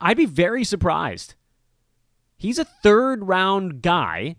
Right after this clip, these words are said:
because that's just what people see in him.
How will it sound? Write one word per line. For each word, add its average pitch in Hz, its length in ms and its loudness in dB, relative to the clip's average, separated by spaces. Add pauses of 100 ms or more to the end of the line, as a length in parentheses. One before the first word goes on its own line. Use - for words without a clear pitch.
(520)
because 156 340 -2
that's 180 320 -2
just - 260 0
what 233 260 2
people 220 340 -2
see 196 760 -10
in 135 220 0
him. 85 360 -8